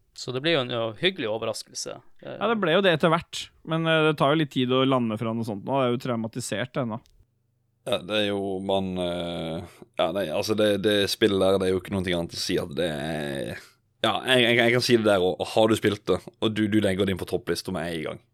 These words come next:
Speaker 3: for Super Nintendo-spill, det er helt, helt, helt rått.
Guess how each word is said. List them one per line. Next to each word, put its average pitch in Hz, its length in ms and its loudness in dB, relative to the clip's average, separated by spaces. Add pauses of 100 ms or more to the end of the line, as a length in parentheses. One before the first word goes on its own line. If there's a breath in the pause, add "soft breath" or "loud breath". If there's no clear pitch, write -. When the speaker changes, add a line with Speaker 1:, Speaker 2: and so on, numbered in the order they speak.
Speaker 3:
for 92 320 -2
Super 92 240 -6
Nintendo-spill, 90 420 -6
det 90 80 4
er 87 440 -2 (920 loud breath)
helt, 98 300 0
helt, 92 320 -4 (100)
helt 87 160 -6
rått. - 320 -10